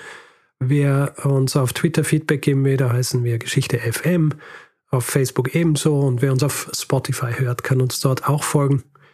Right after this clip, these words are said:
Das freut uns auch immer sehr. Und wer uns reviewen will, Sterne vergeben und solche Dinge, kann das zum Beispiel auf Apple Podcasts machen oder auf panoptikum punkt i o oder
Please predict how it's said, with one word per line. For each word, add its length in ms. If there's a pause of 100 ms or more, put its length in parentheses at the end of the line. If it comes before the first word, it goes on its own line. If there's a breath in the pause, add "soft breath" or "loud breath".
(320 soft breath)
Das 80
freut 260
uns 140
auch 200
immer 140
sehr. 160
Und 80
wer 120
uns 180
reviewen 420
will, 220
Sterne 340
vergeben 400
und 160
solche 240
Dinge, 240
kann 160
das 140
zum 100
Beispiel 340
auf 220 (480 loud breath)
Apple 240
Podcasts 640
machen 380
oder 680
auf 200
panoptikum 880 (120)
punkt 340
i 160
o 80 (200)
oder 260